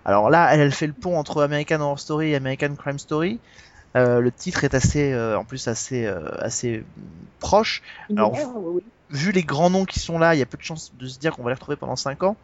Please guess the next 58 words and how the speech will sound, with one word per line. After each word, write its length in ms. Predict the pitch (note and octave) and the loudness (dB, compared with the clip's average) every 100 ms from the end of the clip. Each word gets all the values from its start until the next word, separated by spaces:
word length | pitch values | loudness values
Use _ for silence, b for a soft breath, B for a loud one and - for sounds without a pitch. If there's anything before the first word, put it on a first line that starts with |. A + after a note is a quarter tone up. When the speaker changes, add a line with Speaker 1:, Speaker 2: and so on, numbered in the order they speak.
| B B B B _ - | B B B B _ -8
Speaker 1:
Mais 60 | |
enfin, 140 | A#2+ D3+ | -4 -2
si 100 | D#3 | 0
on 40 | |
doit 120 | D3+ | 2
se 340 | D#3+ C#3+ B2+ B2 | 2 0 0 0
retrouver 460 | B2 B2+ - D#3 | 0 -2 -2 -2
Sarah 300 | D#3 - D3 | -2 0 2
Paulson 280 | D3 D3+ E3+ | 2 0 -2
dans 260 | D#3 B2+ C3 | -4 -4 -6
toutes 180 | - - | -4 -4
les 60 | |
saisons 280 | D#3 D#3 E3 | -2 -2 0
d'American 380 | D3+ B2+ C3 D3+ | 0 0 0 2
Horror 160 | D3 C#3+ | 2 2
Story 260 | - E3 | 0 2
et 40 | D3+ | 2
maintenant 220 | C3+ D3+ | 0 -2
dans 60 | |
toutes 160 | C#3 - | -4 -4
les 60 | D#3+ | -4
saisons 360 | - D3+ E3 - - | -2 -4 -4 -6 -2
d'American 420 | C#3+ C#3+ D3 D3+ | 0 0 0 -2
Crime 200 | - C#3+ | -4 -8
Story, 340 | - C#3 D3+ F#3+ B B B B B _ | -4 -2 -2 -2 B B B B B _
euh, 720 | A2 A2+ A#2+ A2+ G#2 E2+ C3+ G2+ | 4 4 6 4 2 0 -4 -8
ouais, 220 | - G2+ - - - | -4 -4 -4 -10 -10
bon. 80 | - _ _ _ | -10 _ _ _
Et 60 | - | -10
puis 80 | - | -2
je 40 | |
suis 100 | - | -2
pas, 260 | D3+ F#3+ G3 | 2 4 4
je 60 | F3 | 4
suis 140 | - | 0
pas, 140 | G3 | 0
enfin, 260 | F3+ F3+ D#3+ b b b _ | 2 2 0 b b b _
j'ai, 140 | C3+ D3 | -6 -6
il 100 | C#3+ | -2
y 60 | |
a 20 | |
eu 80 | D#3 | -2
des 100 | E3 | -2
bons 280 | D3+ F#3+ G3 | -2 -2 -2
échos 340 | G3 - G#3 | -2 -2 -2
plutôt, 480 | G3+ - - F3+ E3+ | -2 -10 -6 -2 2
euh, 120 | C#3+ | 2
sur, 280 | C#3 - C#3+ | 0 -4 -2
euh, 180 | C3+ C3+ | -2 -2
sur 160 | C3 C#3 | -6 -12
ce 60 | |
pilote, 340 | - F3 A3+ D3+ | -6 -2 -2 0
alors 300 | C#3 C3 C3 | 0 0 -2
je 200 | - - | -8 -10
peux 80 | - | -8
être 140 | C3+ | -4
assez 180 | C#3 - | -4 0
intéressé. 520 | D3 C#3 C#3+ C#3+ G#3+ | 0 2 0 0 -6